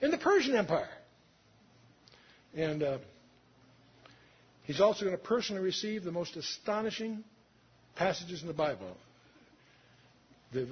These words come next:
angel Gabriel is gonna interrupt his prayer in chapter nine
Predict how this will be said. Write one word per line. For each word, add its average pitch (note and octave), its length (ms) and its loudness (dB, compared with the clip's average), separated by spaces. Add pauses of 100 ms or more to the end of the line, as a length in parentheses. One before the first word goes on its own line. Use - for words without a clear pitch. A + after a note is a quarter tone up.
(120)
angel G3 320 0
Gabriel G#3+ 720 4
is D3 140 -8
gonna D3+ 280 -2 (120)
interrupt G#3 520 2
his E3 220 -4
prayer G3+ 420 2
in F3 120 -2
chapter F3+ 360 -2
nine E3+ 400 -2